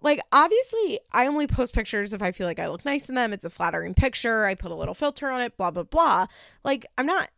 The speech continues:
hating on that, but when you don't look like yourself, what are we doing here? I, I, what are we doing? If you don't have a fucking nose because it's so blurred out, like, things have gone amiss.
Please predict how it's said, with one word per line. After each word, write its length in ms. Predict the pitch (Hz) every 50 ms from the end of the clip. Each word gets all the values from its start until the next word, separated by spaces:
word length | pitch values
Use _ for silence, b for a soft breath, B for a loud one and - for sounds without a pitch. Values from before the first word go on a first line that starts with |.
| _ _ _
hating 520 | - 220 - 240 247 285 320 269 240 202 190
on 160 | 185 175 175
that, 240 | 175 180 170 - - -
but 220 | 214 208 - - _ _ _ _
when 200 | 240 262 262 269
you 180 | 285 349 494 539
don't 180 | 523 - - -
look 240 | 165 - - - -
like 160 | 269 277 -
yourself, 320 | 294 285 - - 302 302
what 140 | 269 262 262
are 80 | 349 392
we 100 | 392 269
doing 380 | - - 165 - 160 - 185
here? 320 | 180 170 - - - - - _ _ _ _ _ _ _ -
I, 140 | 240 247 - _
I, 180 | 247 262 277 - _ -
what 160 | 226 254 277
are 80 | 330 320
we 100 | 311 240
doing? 140 | 220 226 - -
If 160 | - - 226
you 100 | 247 302
don't 160 | 392 440 427
have 100 | 370 302
a 80 | 269 208
fucking 520 | - - - 233 226 - 226 220 214 190
nose 520 | 180 170 170 175 180 185 214 247 - - b b b b b b _
because 280 | 240 254 220 247 233
it's 180 | 233 220 202 -
so 160 | - 208 202
blurred 260 | 190 190 190 185 180
out, 280 | 170 170 170 190 - -
like, 240 | - 220 208 196 -
things 240 | 240 254 294 294 -
have 160 | 370 330 -
gone 200 | 262 233 214 196
amiss. 540 | 185 160 - - - - - - - -